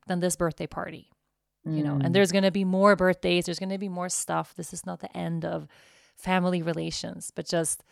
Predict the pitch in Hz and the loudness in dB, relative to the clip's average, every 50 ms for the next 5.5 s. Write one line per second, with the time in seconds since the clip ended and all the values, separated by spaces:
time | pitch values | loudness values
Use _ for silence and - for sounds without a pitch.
0 | _ _ _ _ _ _ _ _ _ _ _ _ _ _ - 190 190 - - - | _ _ _ _ _ _ _ _ _ _ _ _ _ _ 0 0 0 2 0 -2
1 | 180 180 185 180 175 170 170 170 156 151 185 180 - - 180 170 - - - - | 0 0 2 2 0 0 -2 -4 -2 0 0 0 0 0 -2 -2 -2 -4 -6 -4
2 | - 180 180 180 180 180 175 175 175 208 202 208 196 - - - - - 185 180 | 0 4 4 6 6 4 2 0 2 2 2 2 0 -2 -4 -4 -2 0 0 0
3 | 170 160 156 139 - - - - 160 156 165 160 - - 160 160 165 156 151 160 | 0 -2 -6 -8 -8 -10 -8 -8 -8 -8 -8 -10 -10 -8 -8 -8 -8 -8 -10 -12
4 | 160 160 - - - - - - 165 151 160 160 - - - - - - 262 247 | -12 -12 -12 -12 -12 -12 -10 -12 -12 -12 -12 -12 -10 -8 -8 -8 -6 -6 -6 -4
5 | 220 - - - - - - - - | -4 -4 -4 -8 -12 -10 -10 -12 -12